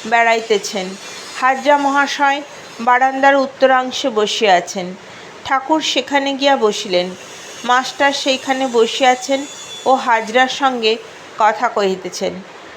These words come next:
ঠাকুর একটি ভক্তকে জিজ্ঞাসা করলেন, "তুমি স্বপ্ন টপ্ন দেখো?"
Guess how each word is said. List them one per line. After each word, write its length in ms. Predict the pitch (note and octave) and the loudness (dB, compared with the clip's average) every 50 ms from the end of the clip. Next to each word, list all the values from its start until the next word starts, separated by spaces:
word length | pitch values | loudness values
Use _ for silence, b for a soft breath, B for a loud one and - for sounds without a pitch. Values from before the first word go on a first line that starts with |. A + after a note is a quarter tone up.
| - - - | -18 -14 -4
ঠাকুর 360 | - C#4 C4+ C4+ - D#4 D#4+ | -2 -2 -2 0 0 0 0
একটি 260 | D#4 D#4 D#4 - D#4 D4 | 0 0 0 -2 -2 -2
ভক্তকে 640 | A#3+ B3+ B3 A3+ A#3 - - - C4+ - D4 C#4+ | 0 2 2 2 0 0 -4 -4 -2 0 -2 -2
জিজ্ঞাসা 580 | A#3+ A#3 A#3 - - - A#3+ B3 A#3+ - C4+ C4+ | -2 -2 -6 -4 0 2 2 2 2 0 -4 -2
করলেন, 420 | C#4 C#4 C4 B3 A3 G3+ G3+ G3+ G3+ - - - - - - - - - - | 0 2 2 2 0 -2 -4 -4 -6 -10 -16 -18 -20 -20 -20 -20 -16 -8 -4
"তুমি 220 | C#4 C#4 C#4+ C#4+ | -2 -2 0 0
স্বপ্ন 520 | C4 - - - - D4 - - A#3+ B3 B3+ | -2 0 2 2 0 0 -2 -2 -2 0 2
টপ্ন 400 | C4 B3 F#4 F#4 - C4+ C4+ B3+ | 2 2 0 0 -2 -4 -2 0
দেখো?" 520 | A#3+ G#3 - - - - D#4+ D#4 C#4 G#3 | 0 0 0 -2 -2 0 0 0 0 0